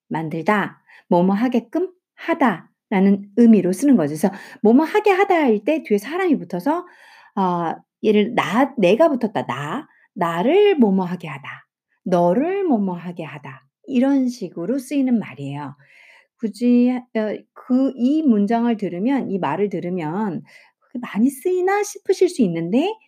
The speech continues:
저희 언어 구조상 요런 말들이 이렇게 큰 막 의미를 부여하는 것 같지 않은데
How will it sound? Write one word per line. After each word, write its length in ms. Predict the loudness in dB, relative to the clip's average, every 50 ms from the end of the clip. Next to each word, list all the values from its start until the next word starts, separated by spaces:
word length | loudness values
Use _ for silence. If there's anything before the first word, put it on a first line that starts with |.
| _ _ _ _
저희 220 | -2 2 2 2 2 2
언어 360 | 2 4 6 6 6 6 4
구조상 540 | 4 4 2 2 2 2 2 4 4 4 4
요런 800 | 2 0 0 2 2 2 2 2 0 0 0 0 2 2 2 0
말들이 600 | 0 0 -2 -2 -2 -2 0 0 0 0 -2 -4 -10 _ _ _ _ _ _ _
이렇게 260 | -10 -10 -6 -4 -4 -6
큰 1120 | _ _ -20 -20 -20 -20 -20 -20 -20 -20 -16 -8 -4 -2 0 2 2 2 2 2 2 2
막 240 | 2 2 0 0 -4 _ _ _ _ _ _ _ _ _ _ _ -8 0
의미를 500 | 4 6 6 6 6 6 4 4 2 2
부여하는 440 | 4 6 6 6 8 6 6 6 4
것 60 | 2 2
같지 280 | 0 -2 -2 0 -2 -2 0
않은데 960 | 0 0 2 2 2 2 2 2 0 0 0 0 2 2 2 2 0 -4